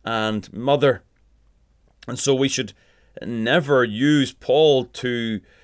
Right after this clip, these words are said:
defend the practice of man stealing and the practice of slavery as was practiced in so much of the Western world.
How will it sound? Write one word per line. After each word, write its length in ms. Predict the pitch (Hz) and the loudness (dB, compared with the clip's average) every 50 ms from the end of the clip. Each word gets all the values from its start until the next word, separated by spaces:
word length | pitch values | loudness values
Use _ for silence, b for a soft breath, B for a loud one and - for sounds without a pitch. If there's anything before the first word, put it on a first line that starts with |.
| b b b b - | b b b b -8
defend 720 | - 120 - - 127 135 156 160 143 131 123 113 - - _ - | -8 -6 -2 0 2 2 2 2 2 0 -2 -4 -6 -10 _ -12
the 360 | - 107 113 113 113 113 110 | -6 -4 -2 -2 -2 -2 -4
practice 680 | - - - - 131 160 - _ _ - 117 107 - | -6 -8 -6 -4 -4 -4 -4 _ _ -4 -4 -2 0
of 240 | - 113 107 - - | 0 0 0 -2 -4
man 320 | - 104 113 127 156 180 170 | -6 -2 -2 0 0 0 0
stealing 680 | - - - - - 101 92 95 101 123 135 131 - b b b b b b | 0 -2 -6 -6 -8 -8 -6 -4 -4 -4 -4 -6 -8 b b b b b b
and 260 | b - 101 123 127 | b -6 -4 -4 -4
the 60 | 131 131 | -4 -6
practice 580 | - - 131 127 123 - _ - 117 113 - | -6 -4 -4 -4 -4 -6 _ -6 -6 -4 -2
of 300 | - 113 110 110 107 - _ _ _ | 0 2 2 0 -2 -6 _ _ _
slavery 640 | - - - - 113 113 123 127 104 104 117 120 107 | -14 -12 -10 -6 -2 0 0 0 0 0 0 0 0
as 180 | 107 113 - | 0 -2 -4
was 80 | 104 104 | -8 -14
practiced 600 | - - - 113 117 - - 110 110 - - - b b b b | -14 -8 -6 -6 -6 -6 -8 -10 -10 -10 -12 -16 b b b b
in 160 | - 104 107 | -6 -6 -4
so 160 | - - 120 | -4 -4 -2
much 240 | 117 113 107 - - | -2 -4 -4 -6 -8
of 80 | 101 | -6
the 80 | 95 107 | -4 -2
Western 480 | 92 104 104 98 - - - 107 104 98 | 0 0 -2 -2 -4 -6 -8 -6 -4 0
world. 500 | 98 107 113 117 117 117 - - - | 2 2 4 4 2 0 -2 -6 -14